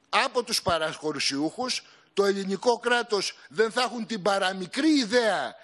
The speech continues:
για το πραγματικό περιεχόμενο σε υδρογονάνθρακες και τις ποσότητες που υπάρχουν. Δεν θα γίνεται ούτε, δεν γίνεται καν το στοιχειώδες,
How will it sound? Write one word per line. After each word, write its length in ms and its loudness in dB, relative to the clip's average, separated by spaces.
για 220 0
το 120 0
πραγματικό 680 0
περιεχόμενο 720 0
σε 180 2
υδρογονάνθρακες 920 -2
και 120 -6
τις 140 -8
ποσότητες 480 -4
που 120 -10
υπάρχουν. 440 -2
Δεν 300 0
θα 140 0
γίνεται 380 -2
ούτε, 300 -2
δεν 160 2
γίνεται 420 -2
καν 460 -2
το 120 -2
στοιχειώδες, 760 -2